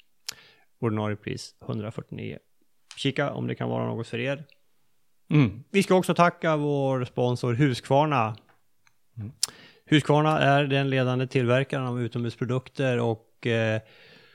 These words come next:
Speaker 1: gå in på husqvarna punkt com och se vart ni har er närmaste återförsäljare. Snart är det dags att ta sig dit och kika på deras nya motorsåg femhundrasjuttiotvå X P. Den kommer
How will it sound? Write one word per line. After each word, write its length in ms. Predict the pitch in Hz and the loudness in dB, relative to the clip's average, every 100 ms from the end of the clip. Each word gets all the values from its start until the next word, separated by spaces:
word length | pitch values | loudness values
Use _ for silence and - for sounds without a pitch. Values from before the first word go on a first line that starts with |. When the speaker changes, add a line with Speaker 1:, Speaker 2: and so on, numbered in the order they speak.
| _ _ | _ _
Speaker 1:
gå 180 | 139 | 6
in 180 | 151 160 | 8 6
på 220 | 160 147 | 4 4
husqvarna 920 | 135 135 - 143 135 135 131 123 120 113 - - | 4 2 0 0 0 2 0 2 0 -2 -8 -12
punkt 440 | - 120 117 - - | -4 -2 -2 -8 -16
com 500 | - 147 151 120 117 | -2 0 2 0 -2
och 160 | 120 - | -4 -4
se 220 | 143 135 | -2 0
vart 200 | 123 117 | -2 -2
ni 80 | 117 | -4
har 260 | 127 135 | -2 -2
er 140 | 113 110 | -2 0
närmaste 580 | 113 120 120 120 - | 0 0 -2 -4 -6
återförsäljare. 960 | 123 117 - 131 147 147 123 120 107 101 - _ _ _ | -8 -8 -8 -4 0 0 -2 -4 -4 -8 -12 _ _ _
Snart 380 | - - 143 139 | -6 4 4 4
är 40 | |
det 60 | 135 | 2
dags 360 | 131 139 - - | 2 0 -2 -8
att 80 | 123 | 2
ta 120 | 123 | 2
sig 140 | 127 | 2
dit 320 | 123 147 147 | 2 4 2
och 240 | - 123 - | 0 -4 -4
kika 520 | - 135 120 - 127 | -4 0 0 0 -4
på 140 | 120 | -2
deras 300 | 113 113 110 | 0 0 0
nya 360 | 113 113 110 107 | 0 0 0 -2
motorsåg 1000 | 107 107 107 135 101 - 123 113 104 95 - _ _ | -2 -4 -4 -6 -6 -4 -2 0 -2 -6 -16 _ _
femhundrasjuttiotvå 1300 | - - 123 113 113 110 120 - 110 - - 120 110 - _ | -18 -2 0 0 -2 -4 -6 -6 -10 -10 -8 -4 -4 -8 _
X 420 | - - - - - | -12 -12 -14 -14 -6
P. 240 | 147 113 113 _ _ _ _ - | -4 -4 -10 _ _ _ _ -10
Den 200 | 110 110 | -8 -8
kommer 560 | - 113 110 110 110 | -10 -10 -8 -8 -8